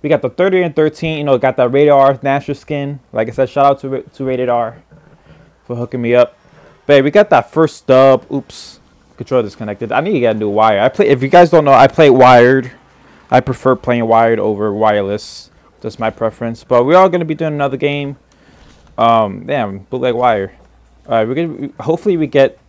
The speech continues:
the same lobby and hopefully we get district. So we got the double X P, by the way, double, double X P weekend. If you guys don't know, so get, get on it, get the grinding. But yeah, second game, we be coming at you right now.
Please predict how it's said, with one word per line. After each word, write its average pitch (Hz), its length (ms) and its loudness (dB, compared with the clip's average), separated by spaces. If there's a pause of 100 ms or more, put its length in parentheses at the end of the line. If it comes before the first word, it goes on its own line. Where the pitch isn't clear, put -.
the 120 60 -12
same 139 280 -4
lobby 131 340 0
and 123 80 -6
hopefully 127 240 -6
we 104 80 -12
get 104 200 -4
district. 104 380 -10
So 104 440 -6 (320)
we 151 100 0
got 165 140 4
the 135 80 -6
double 147 260 0
X 139 160 0
P, 151 200 -4
by 113 180 -2
the 110 80 0
way, 113 100 -2
double, 139 320 -4
double 151 300 -4
X 151 160 0
P 156 160 -2
weekend. 123 420 -2
If - 80 -20
you 113 80 -8
guys 120 160 4
don't 113 220 0
know, 104 260 -2
so 107 220 -6
get, 117 280 -4
get 131 140 -2
on 120 180 -2
it, 107 140 -12 (400)
get 139 180 -2
the 143 60 -8
grinding. 135 460 -4 (840)
But 117 160 0
yeah, 117 260 2 (180)
second 147 380 -10
game, 151 580 -8
we 110 120 -10
be 104 100 -16
coming 123 180 -10
at 127 180 -12
you 139 160 -10
right 107 460 -8
now. 113 1120 -12